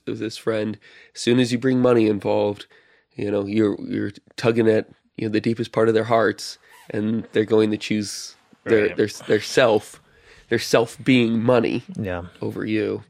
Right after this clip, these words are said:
Speaker 2: Yeah, yeah,
Speaker 1: And,
Speaker 2: yeah.
Speaker 1: um, and, and I just,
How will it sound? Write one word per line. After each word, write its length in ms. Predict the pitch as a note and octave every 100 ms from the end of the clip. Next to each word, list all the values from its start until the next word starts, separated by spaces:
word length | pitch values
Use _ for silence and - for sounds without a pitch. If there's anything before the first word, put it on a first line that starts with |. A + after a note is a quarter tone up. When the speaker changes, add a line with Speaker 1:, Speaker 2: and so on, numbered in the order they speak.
| -
Speaker 2:
Yeah, 280 | F#2 F2+ F2
yeah, 160 | F2 G#2+
Speaker 1:
And, 280 | A#2+ A2+ A2
Speaker 2:
yeah. 60 | G#2+
Speaker 1:
um, 220 | G#2+ G#2 G2+ _ _ _ _ _ _ - -
and, 260 | B2+ C3 -
and 120 | A#2 A#2+
I 140 | C3
just, 260 | D3 -